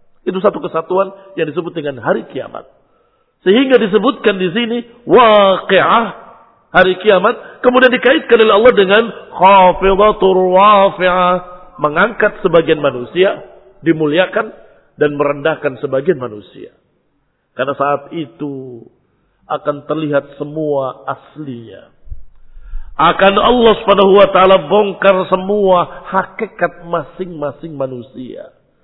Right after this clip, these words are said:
"Bukankah engkau berbuat seperti ini? Bukankah engkau berbuat seperti itu?" Sehingga mereka semuanya dalam keadaan takut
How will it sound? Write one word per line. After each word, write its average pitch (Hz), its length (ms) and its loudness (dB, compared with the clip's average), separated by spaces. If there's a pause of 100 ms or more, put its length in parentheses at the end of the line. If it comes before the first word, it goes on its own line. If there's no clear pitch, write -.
(180)
"Bukankah 135 560 -8
engkau 139 240 -8
berbuat 127 320 -4
seperti - 340 -10 (100)
ini? 160 40 -20 (240)
Bukankah 143 400 -8
engkau - 240 -4
berbuat 131 400 -8
seperti 151 400 -12
itu?" 147 160 -12 (320)
Sehingga 147 400 -6
mereka 143 480 -8
semuanya 143 320 -8
dalam 131 240 -8
keadaan 120 320 -10
takut - 320 -18